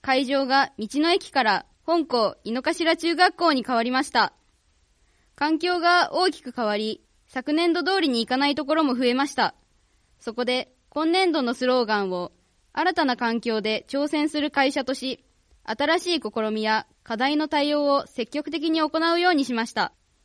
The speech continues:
毎日忙しい日々が続いていますが、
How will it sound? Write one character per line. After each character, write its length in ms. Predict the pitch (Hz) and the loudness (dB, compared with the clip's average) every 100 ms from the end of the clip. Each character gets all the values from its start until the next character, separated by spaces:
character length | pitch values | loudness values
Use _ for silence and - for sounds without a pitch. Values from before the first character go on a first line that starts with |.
| _ _ _ - | _ _ _ -6
毎 220 | 302 330 | 0 0
日 420 | 294 240 196 - - | 0 -2 -6 -6 -10
忙 260 | 247 269 | -6 -4
し 180 | 277 320 | -2 0
い 20 | |
日 80 | 294 | 0
々 100 | 254 | 0
が 100 | 220 | -2
続 240 | 220 220 254 | -2 -2 -4
い 80 | |
て 100 | 247 | -2
い 100 | 285 | 0
ま 100 | 294 | 0
す 80 | 330 | 0
が、 240 | 214 190 | 0 -2